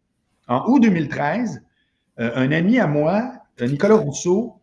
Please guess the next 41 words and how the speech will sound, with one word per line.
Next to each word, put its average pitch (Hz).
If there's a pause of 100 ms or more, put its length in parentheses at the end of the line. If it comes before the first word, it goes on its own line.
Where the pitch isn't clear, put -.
propriétaire 151
du 127
restaurant 139
Conti -
Café 165
à 127
l'époque, 120
il 104
a 101
vendu 113
le, 104
ses 107
parts 147
depuis. 170 (640)
Il 123
y 139
avait 156
deux 226
amis, 214
lui, 175
d'envie 151 (240)
qui -
connaissaient, 151
mais 196
qu'eux 226
se -
connaissaient 143
pas. 139
C'était -
Sylvain 202
Bouchard, 151
animateur 127
du 117
matin 123
au 117
F 113
M 120
quatre-vingt-treize, 110
puis 135
Marc 160
Boilard, 156